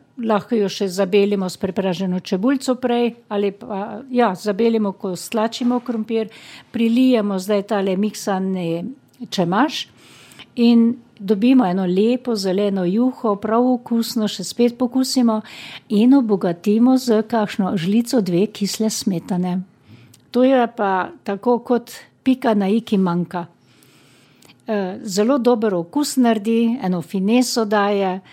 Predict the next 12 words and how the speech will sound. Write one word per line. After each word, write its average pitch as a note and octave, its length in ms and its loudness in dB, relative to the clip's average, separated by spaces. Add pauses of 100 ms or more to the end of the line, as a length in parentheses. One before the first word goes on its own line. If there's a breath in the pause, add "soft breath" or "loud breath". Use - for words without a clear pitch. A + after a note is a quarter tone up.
(480 loud breath)
Eh, G3 200 -2
no, C4+ 240 2 (380)
eh, B3 100 -8
to - 160 -4
je C#4 220 4 (500)
pač B3+ 200 -2
podlaga B3 440 0
pa G#3+ 120 0
mora A3+ 280 4
biti, G#3 220 -2
ker F#3 140 -4
čista A3 500 0